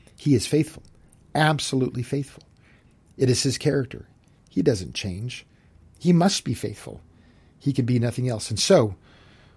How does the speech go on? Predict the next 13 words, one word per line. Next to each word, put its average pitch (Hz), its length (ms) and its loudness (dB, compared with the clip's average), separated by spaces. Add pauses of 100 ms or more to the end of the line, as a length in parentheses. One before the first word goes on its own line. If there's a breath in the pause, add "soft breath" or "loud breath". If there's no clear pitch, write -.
(160 soft breath)
we 143 160 6
enter 135 240 4
in 131 260 0
through 113 260 -2
his 135 560 2
gates. - 580 -8 (420 soft breath)
We 131 160 2
enter 120 340 -2 (120)
in 127 160 -2
here 120 420 -2 (480 soft breath)
giving 123 300 0
him 143 500 -2
praise. - 560 -12